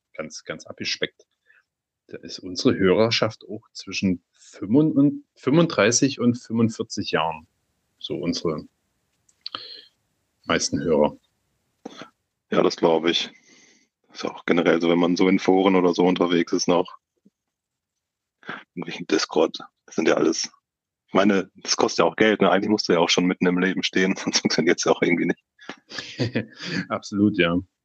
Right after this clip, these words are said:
Speaker 1: Ja, und der Rest, alle, die bei Instagram sind, sind eigentlich nur die Deutschleser, die hier von Panini und Co. das Zeug ja gratis kriegen und quasi ihren,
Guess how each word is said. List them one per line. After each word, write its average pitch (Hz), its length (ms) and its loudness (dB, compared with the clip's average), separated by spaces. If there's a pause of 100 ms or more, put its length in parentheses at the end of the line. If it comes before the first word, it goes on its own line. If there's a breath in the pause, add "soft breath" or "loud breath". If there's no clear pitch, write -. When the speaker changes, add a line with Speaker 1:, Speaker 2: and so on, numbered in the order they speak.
(2750 loud breath)
Speaker 1:
Ja, 104 120 -4
und 92 140 0
der 85 140 2
Rest, 107 260 0
alle, 95 180 -2
die 98 120 -2
bei 95 140 0
Instagram 117 540 -2
sind, 123 220 2
sind 127 160 2
eigentlich 110 320 0
nur 117 100 -12
die 101 120 -18
Deutschleser, 131 640 0
die 127 220 2
hier 120 240 -2
von 110 240 -10
Panini 104 420 2
und 120 160 2
Co. 117 200 -10
das 117 120 -2
Zeug 107 320 -8
ja 110 380 0
gratis 90 420 0
kriegen 85 460 -8
und 92 140 -14
quasi 90 380 0
ihren, 87 480 0